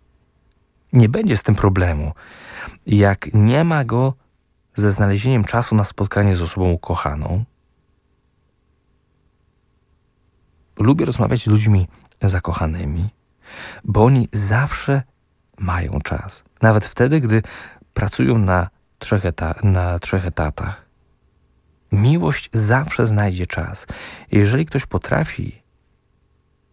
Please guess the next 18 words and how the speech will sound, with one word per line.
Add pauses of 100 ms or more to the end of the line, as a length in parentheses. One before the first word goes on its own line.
(760)
tak
spotkać
się
z
Chrystusem, (2000)
to (120)
na
czytanie
jego
listu
zawsze
znajdzie
czas. (1500)
Równocześnie
zobaczymy,
że
Ewangelia
jest